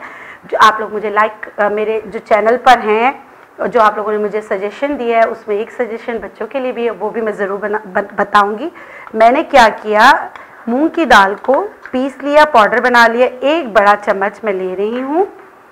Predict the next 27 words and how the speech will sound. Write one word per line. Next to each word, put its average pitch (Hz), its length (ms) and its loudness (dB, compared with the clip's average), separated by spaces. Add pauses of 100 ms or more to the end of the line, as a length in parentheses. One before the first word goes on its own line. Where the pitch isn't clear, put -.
(140)
ठीक 233 220 -6
है। 381 120 -2
ये 339 80 0
मूंग 254 260 0
की 269 100 -6
दाल 277 280 4 (280)
बताने 214 360 2
के 277 120 -10
लिए 285 120 0
रखा 285 240 0
था, 294 160 0
इसको - 260 -6
side 185 340 -4
पे 190 80 -6
कर - 140 -12
देते - 380 -20
हैं, - 60 -20 (540)
ठीक 269 200 -6
है। 320 80 2
दूसरी 359 560 0
चीज़ 302 280 -6
जो 240 160 0
मैं 220 140 0
इसमें 220 340 -6
डाल 208 240 4
रही 240 320 -4
हूँ 233 300 -6